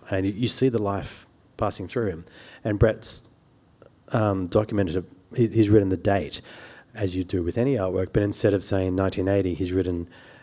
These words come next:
um, June four, nineteen eighty, five P M, and then the next one, June four, nineteen eighty, six thirty P M. And you, you, you see him documenting his friend's, um, death. And it's in-, incredibly touching.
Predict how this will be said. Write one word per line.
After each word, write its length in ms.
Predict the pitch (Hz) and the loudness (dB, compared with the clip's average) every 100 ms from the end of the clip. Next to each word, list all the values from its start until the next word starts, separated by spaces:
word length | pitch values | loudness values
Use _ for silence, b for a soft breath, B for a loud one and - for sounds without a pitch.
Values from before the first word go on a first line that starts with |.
| B - | B -6
um, 540 | 90 87 85 82 80 - - | -4 -2 -4 -6 -12 -20 -6
June 240 | 98 95 | -2 0
four, 340 | 95 - 92 87 | 0 0 2 2
nineteen 380 | 90 90 - 87 | 0 -2 -2 -2
eighty, 320 | 90 90 85 | 0 -2 -4
five 400 | - 95 87 - | -4 -2 0 2
P 160 | 98 | 2
M, 240 | 90 82 78 B B B - | 2 -4 -8 B B B -10
and 120 | 90 | -8
then 80 | 87 | -6
the 60 | |
next 240 | 87 90 90 | -6 -4 -6
one, 300 | 82 82 85 | -6 -10 -10
June 220 | 95 90 | -8 -8
four, 260 | - 87 87 | -6 -6 -6
nineteen 320 | 85 82 87 | -8 -8 -6
eighty, 240 | 87 85 | -4 -6
six 260 | 80 - - | -8 -14 -8
thirty 280 | 98 92 87 | -4 -4 -4
P 180 | - | -8
M. 220 | 82 80 - B B B B - | -8 -10 -14 B B B B -6
And 180 | 101 92 | -4 -2
you, 140 | 95 - - | -6 -8 -14
you, 460 | 113 104 95 90 - - | -8 -4 -4 -6 -12 -12
you 100 | 117 | -10
see 240 | - 127 | -4 -2
him 160 | 110 101 | 0 -2
documenting 640 | 98 - 95 92 87 87 | -4 -6 -6 -6 -8 -10
his 140 | 80 90 | -10 -10
friend's, 720 | - 92 87 87 - - - - _ - | -6 -6 -6 -10 -14 -16 -20 -20 _ -12
um, 340 | 98 90 85 85 _ _ _ _ _ b b b - | -8 -6 -8 -12 _ _ _ _ _ b b b -6
death. 360 | 107 - - - _ - | -4 -4 -14 -20 _ -8
And 260 | 107 95 95 | -2 -2 -2
it's 220 | 110 - | -4 -4
in-, 160 | 143 139 | -6 -4
incredibly 560 | 160 147 - 160 101 | -6 -6 -6 -4 -4
touching. 360 | - - - - | -4 -8 -14 -18